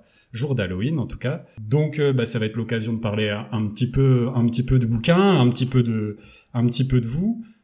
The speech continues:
Euh, bah, déjà, euh, présentez-nous peut-être un petit peu, euh, comment, euh,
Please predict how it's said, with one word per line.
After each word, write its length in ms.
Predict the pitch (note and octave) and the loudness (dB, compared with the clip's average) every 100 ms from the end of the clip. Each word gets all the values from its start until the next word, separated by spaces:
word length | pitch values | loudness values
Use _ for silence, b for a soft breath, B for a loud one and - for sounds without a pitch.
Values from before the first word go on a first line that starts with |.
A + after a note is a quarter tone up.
| - | -4
Euh, 540 | A#2+ B2 B2 A#2+ B2 A#2+ | 0 0 0 0 0 2
bah, 380 | B2 B2+ B2 A#2 | 4 4 2 0
déjà, 440 | B2 C3 F#3 F#3 | 0 0 0 -2
euh, 400 | C#3 B2 B2 A#2+ - | -2 -2 -2 -6 -6
présentez-nous 720 | - B2+ B2 A#2+ C3 B2+ C3 | -2 -2 -2 -4 -2 2 2
peut-être 360 | C3 B2+ C3+ C3 | 2 0 -2 -2
un 80 | B2 | -4
petit 180 | A#2 B2 | -2 -4
peu, 140 | C3 | 0
euh, 640 | C3+ B2 A2+ A2 A2 A2+ A2 | 2 2 2 -2 -4 -6 -4
comment, 480 | B2+ A#2+ B2 B2 | 0 0 0 0
euh, 60 | A2+ | -2